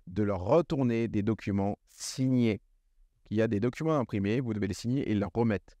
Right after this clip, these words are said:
pour pouvoir ensuite valider. Voilà, très important. Une fois que vous avez rempli le formulaire, bah, il va falloir attendre de passer à l'étape suivante. Alors, sachez, très important, parce que les gens s'énervent avec ça. Mais vous pouvez être amené à remplir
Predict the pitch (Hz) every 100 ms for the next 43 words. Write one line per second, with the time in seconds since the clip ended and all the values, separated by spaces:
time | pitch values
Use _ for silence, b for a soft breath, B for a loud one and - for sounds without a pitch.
0 | _ _ _ _ _ - 113 117 107 123
1 | 107 131 127 117 107 - _ _ _ 98
2 | 90 - _ 131 127 104 87 - - _
3 | _ _ _ _ _ _ _ _ _ _
4 | 185 190 240 202 170 165 170 226 170 123
5 | 117 156 117 123 - 165 123 - 120 151
6 | - _ _ - _ _ 101 98 143 180
7 | 143 170 - 127 101 170 208 202 - 196
8 | - 107 - _ - 202 180 175 143 -
9 | 101 101 101 - 95 98 127 147 - _
10 | _ _ _ - - 139 120 92 87 -
11 | _ _ _ _ - _ 92 - 98 -
12 | _ _ _ _ _ _ _ 110 147 120
13 | 110 117 131 143 143 120 - 123 127 165
14 | 147 135 127 143